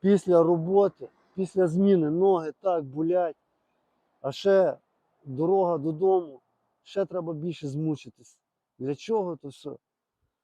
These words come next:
На маршрутки йти і так далі. Дивіться, взяв отакого коня, нажав на газ, і він тебе за п'ятнадцять хвилин, наприклад, п'ять кілометрів завезе.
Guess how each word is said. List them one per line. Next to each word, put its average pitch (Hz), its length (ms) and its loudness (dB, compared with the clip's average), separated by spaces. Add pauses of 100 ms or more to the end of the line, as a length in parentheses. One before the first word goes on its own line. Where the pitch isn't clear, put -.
(200)
На 151 140 -4
маршрутки 190 600 -4
йти 143 180 -8
і 143 60 -4
так 147 180 -6
далі. 135 340 -2
Дивіться, 156 420 -2
взяв 180 340 0
отакого 156 480 -10
коня, 160 460 -6 (800)
нажав 147 460 -4
на 143 160 -8
газ, 151 400 -6 (1400)
і 131 100 -6
він 165 180 -2
тебе 160 300 -4
за 143 120 -4
п'ятнадцять 156 680 -12
хвилин, 160 300 -8
наприклад, 135 500 -10 (340)
п'ять 165 200 -6
кілометрів 139 640 -8
завезе. 127 440 -16